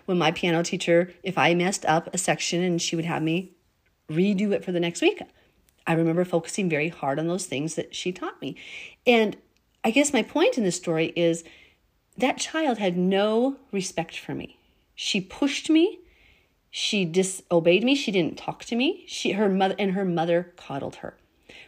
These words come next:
Rather than saying, "No, no, no, you speak to that elder, that adult who's talking to you. You talk to that person who's addressing you. She's trying to help you." She wasn't taught that. And that's what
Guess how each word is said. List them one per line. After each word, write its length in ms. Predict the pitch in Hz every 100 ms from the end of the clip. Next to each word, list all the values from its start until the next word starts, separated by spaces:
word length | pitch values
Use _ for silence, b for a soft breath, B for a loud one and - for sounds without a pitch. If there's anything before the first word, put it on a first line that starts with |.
| -
Rather 400 | 175 190 214 233
than 160 | 202
saying, 160 | 180 165
"No, 140 | 156
no, 80 | 190
no, 40 | 165
you 220 | 139 180
speak 320 | - - 277
to 100 | -
that 140 | 233 208
elder, 380 | 202 190 170 175
that 180 | 175 160
adult 320 | 170 170 -
who's 160 | 170 -
talking 320 | 160 160 190
to 160 | 175 135
you. 80 |
You 260 | 127 147 214
talk 320 | 240 247 302
to 80 | -
that 180 | 370 269
person 240 | 196 185
who's 160 | 170 165
addressing 320 | 156 160 -
you. 60 | 180
She's 180 | 180 -
trying 140 | 151
to 60 | 147
help 240 | 233 254
you." 120 | 147 B B B
She 180 | - 277
wasn't 280 | 294 359 -
taught 260 | 330 440
that. 160 | - - B B
And 200 | 196 190
that's 280 | 220 294 -
what 200 | 339 -